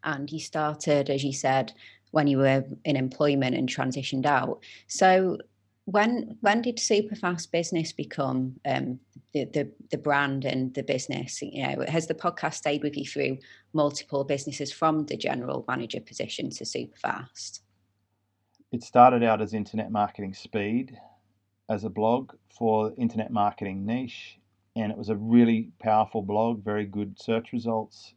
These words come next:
Speaker 2: That's where I started adding the audio content. I then added other business divisions. I've, I've had a lot of business names. Uh,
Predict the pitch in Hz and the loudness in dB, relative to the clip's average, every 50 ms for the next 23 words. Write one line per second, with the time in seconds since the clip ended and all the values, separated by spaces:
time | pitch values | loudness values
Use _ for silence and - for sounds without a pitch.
0 | - - 117 113 123 123 123 - 123 120 107 - - 117 107 107 104 107 107 104 | -16 -6 0 2 2 2 2 2 0 0 0 2 0 0 2 2 0 0 -2 -2
1 | 101 98 98 95 92 101 98 95 95 98 107 _ - 135 117 113 120 120 113 113 | -4 -4 -6 -6 -6 -6 -6 -6 -6 -10 -12 _ -4 0 2 4 4 4 2 2
2 | - - 120 117 - - 85 214 - - - _ _ _ _ _ _ _ _ _ | 0 -2 -4 -2 -2 -4 -6 -6 -8 -14 -20 _ _ _ _ _ _ _ _ _
3 | _ _ _ _ _ _ _ _ _ _ - 135 127 120 143 156 156 165 - - | _ _ _ _ _ _ _ _ _ _ 0 0 2 4 4 4 4 2 2 4
4 | 139 135 127 120 123 120 117 110 95 113 110 107 123 117 - - 117 107 110 98 | 4 4 6 8 8 8 6 6 2 2 0 2 0 0 0 -2 -2 0 -2 -2
5 | 90 95 - - 110 107 101 - - - 120 123 135 127 120 120 127 120 - - | -4 -6 -2 0 2 2 0 0 -4 -4 0 2 4 4 6 6 6 6 4 0
6 | 104 98 110 98 - - 113 107 104 104 98 98 98 110 110 - - - _ _ | -2 -4 -4 -6 -4 -2 0 2 2 0 -2 -4 -8 -10 -14 -18 -20 -20 _ _
7 | _ _ _ _ _ _ _ _ - 110 104 101 101 | _ _ _ _ _ _ _ _ 0 2 2 2 2